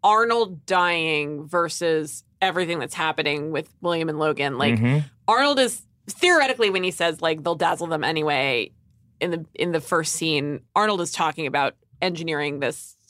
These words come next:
Speaker 1: show of strength, basically, for, um, for Logan. So Arnold is still alive then. Is he still alive during the William Logan scenes from last season? Does he die after that?
Speaker 2: That,
Speaker 1: I
Speaker 2: I,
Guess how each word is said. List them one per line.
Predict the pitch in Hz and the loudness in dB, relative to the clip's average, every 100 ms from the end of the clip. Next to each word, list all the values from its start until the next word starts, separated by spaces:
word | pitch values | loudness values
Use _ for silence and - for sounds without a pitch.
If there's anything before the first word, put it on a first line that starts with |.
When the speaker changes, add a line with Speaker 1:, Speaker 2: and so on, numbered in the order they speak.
| - | -14
Speaker 1:
show | - 185 156 | -4 0 0
of | 143 - | 0 -4
strength, | - 147 120 160 - | 0 0 0 -4 -4
basically, | 113 - - 120 107 110 | -4 -4 -6 -2 0 -2
for, | - - 127 120 - _ _ 165 | -4 0 0 0 -4 _ _ -2
um, | 156 - - | -2 -6 -4
for | 185 | -2
Logan. | 165 117 - 78 139 - - - - _ - | 0 0 0 -4 -6 -8 -18 -20 -20 _ -8
So | - 233 208 196 - | 0 4 4 2 0
Arnold | 214 262 339 | 0 2 2
is | 320 | 0
still | - 247 | 0 0
alive | 208 180 165 | 2 2 2
then. | 165 147 135 139 - | 0 2 0 -4 -4
Is | 196 | -4
he | - 330 | 0 0
still | 330 - 349 | 0 0 2
alive | 320 277 269 269 254 | 4 4 4 2 0
during | 262 247 247 | 0 0 0
the | 233 | -2
William | 214 226 233 226 | 2 2 4 2
Logan | 214 220 220 214 | 4 4 2 0
scenes | - 208 190 180 | -2 -2 -2 -6
from | - 170 156 151 | -4 -2 -2 -4
last | 151 196 269 - - | 0 0 0 -6 -10
season? | - 330 330 349 349 349 330 - - | -2 0 2 2 2 2 -2 -6 -12
Does | 196 190 | -4 -2
he | 202 | 0
die | 180 165 151 135 - - | 0 2 2 0 -4 -4
after | 220 302 - 339 | -2 -2 -2 0
that? | 339 330 330 143 | 2 4 2 2
Speaker 2:
That, | 156 240 | 2 2
Speaker 1:
I | |
Speaker 2:
I, | 151 | 0